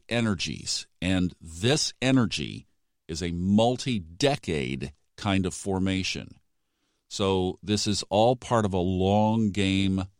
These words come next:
process. When is it gonna be over?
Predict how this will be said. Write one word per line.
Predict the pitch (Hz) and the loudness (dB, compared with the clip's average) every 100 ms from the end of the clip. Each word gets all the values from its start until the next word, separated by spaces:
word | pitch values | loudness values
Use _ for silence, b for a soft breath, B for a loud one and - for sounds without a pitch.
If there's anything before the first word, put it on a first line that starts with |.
| _ | _
process. | - 90 85 - 67 50 - - - _ _ _ _ _ | -6 -4 -4 -4 -6 -6 -6 -6 -10 _ _ _ _ _
When | 82 104 | 0 2
is | 117 | 2
it | 120 | 2
gonna | 113 113 | 2 2
be | 101 113 | 4 6
over? | 117 110 - | 6 6 2